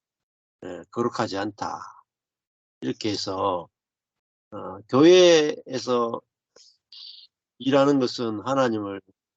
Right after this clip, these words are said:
섬기는 것이고 세상에서 일하는 것은 세상을 섬기는 것이다.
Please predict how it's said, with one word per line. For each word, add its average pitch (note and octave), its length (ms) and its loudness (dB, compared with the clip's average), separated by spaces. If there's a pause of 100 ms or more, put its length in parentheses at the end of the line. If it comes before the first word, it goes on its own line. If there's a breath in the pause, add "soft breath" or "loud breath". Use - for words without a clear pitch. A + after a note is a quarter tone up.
(240)
섬기는 B2 480 -4
것이고 F#2 580 -14 (920)
세상에서 C#3+ 500 0
일하는 A#2+ 360 2
것은 G2+ 380 -6 (720)
세상을 D3 360 -2
섬기는 B2 360 -6
것이다. E2 720 -10